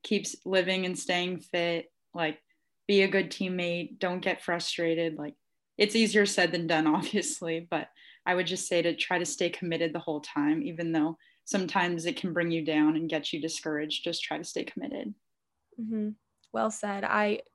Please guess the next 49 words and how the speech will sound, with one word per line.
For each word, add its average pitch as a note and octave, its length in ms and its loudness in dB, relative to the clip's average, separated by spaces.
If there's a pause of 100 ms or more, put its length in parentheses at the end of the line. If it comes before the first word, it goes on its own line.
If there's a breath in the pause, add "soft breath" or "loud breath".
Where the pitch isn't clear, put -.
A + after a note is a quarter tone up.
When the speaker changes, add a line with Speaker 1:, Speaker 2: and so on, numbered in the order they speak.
(200)
Speaker 2:
totally G#3 380 -4
agree G3+ 220 -6
with G#3 160 -8
you. G3+ 160 -2
I G#3 140 -2
feel A3 200 0
like G#3+ 140 4
once G#3+ 280 0
you're G#3+ 100 2
not G#3 240 0
committed, A3 420 0
it G#3 220 -6
just - 260 -12
kinda G3+ 220 0
goes G3 240 -4
downhill G3+ 340 2
from G3+ 220 -4
there, G3 240 0
and G3 120 -2
you're G3+ 120 -2
kind G3 240 0
of - 140 -4
in G3+ 80 -4
a G#3 40 -8 (120)
slump, G3+ 400 -6
and G#3+ 120 -2
you're - 140 -6
like, - 220 0
Speaker 1:
Mm-hmm. D#4+ 100 4
Speaker 2:
"How D#4 80 4
do D#4 100 2
I D4+ 60 8
get D#4+ 140 6
out E4+ 180 10
of E4 60 6
this?" A#3+ 420 4 (160)
Speaker 1:
Yeah, E3+ 160 4
it's - 140 -8
like G3 100 4
a G3 60 4
cycle F#3 500 4
of D#3+ 160 0
bad D#3 460 0
<laughs> - 80 -10
after F#3+ 180 -2
Speaker 2:
Yes. G#3+ 160 -4
Speaker 1:
that. G#3 300 -2 (120)
Speaker 2:
Yes, C4 420 6
exactly. G3+ 600 2